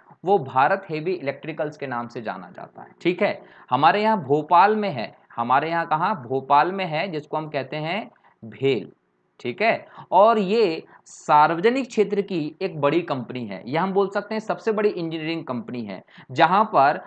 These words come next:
हम बोल सकते हैं कि एक सौ पचास से ज़्यादा उत्पाद तैयार किए जाते हैं। और इसकी स्थापना हुई थी नाइनटीन सिक्सटी फ़ोर में।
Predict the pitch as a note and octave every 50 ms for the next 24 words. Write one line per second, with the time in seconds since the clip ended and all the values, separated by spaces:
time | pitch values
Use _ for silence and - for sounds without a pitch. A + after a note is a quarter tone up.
0 | - - - C#3+ D#3+ D3+ D3+ F3+ G3 G3 - G#3+ G3+ - - A3 A3+ A3 A3+ G3
1 | F#3 F#3 - A3 G#3 - E3+ D#3 - - F3 F#3 G#3 G#3+ A3 - A#3 G#3+ G3 D3+
2 | C#3 D3+ D3 D3+ D#3 F3 F#3 F#3+ - D#3+ C3+ - - - C3+ C#3+ - - C3 A#2+
3 | A2+ A2 A2+ A2+ A2+ A2 - A2 G#2+ - - - F#2+ - - G2 G2 - - -
4 | _ _ - - - - F3+ G#3 A3+ A3+ A#3 - B3 A3 - - F3 D3 D3+ -
5 | G3+ G#3+ A#3 A3 G3 F#3+ F#3+ F#3+ G#3+ G#3+ F#3+ D#3+ D3+ D3 D#3 D#3 D#3 - G#3 G#3+
6 | G3+ G#3 F#3 F3 - - - D#3+ D3 - A#2 G#2+ G2+ F#2 - G#2